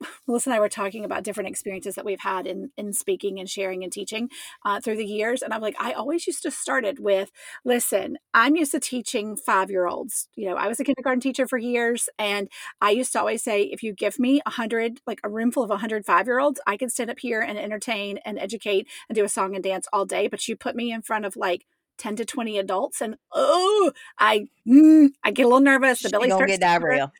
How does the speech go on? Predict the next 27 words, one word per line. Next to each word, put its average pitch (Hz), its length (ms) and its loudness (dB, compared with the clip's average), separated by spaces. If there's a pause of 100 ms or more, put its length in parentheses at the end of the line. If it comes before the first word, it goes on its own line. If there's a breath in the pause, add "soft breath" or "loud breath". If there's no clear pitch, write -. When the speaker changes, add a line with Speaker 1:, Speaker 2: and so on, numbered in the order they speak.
(160)
Speaker 1:
I 262 100 6
Speaker 2:
She - 0 -
Speaker 1:
mean, 262 100 0
Speaker 2:
gonna 247 140 4
Speaker 1:
I - 20 0
Speaker 2:
get 247 140 0
Speaker 1:
might 240 60 -2
Speaker 2:
it. - 60 -10
Speaker 1:
get 240 100 -10
diarrhea. 226 300 0 (220 loud breath)
Like, 233 240 2
the 262 80 2
belly 247 240 4
starts 523 240 4
to 370 140 -6
quiver 285 280 8
and, 254 160 4
like, 226 220 4
I 240 120 8
start 240 200 2
to 262 80 0
sweat 220 400 4
and, 226 80 0
like, 208 140 0
it's 220 220 0
just 226 180 -6
not, 196 320 2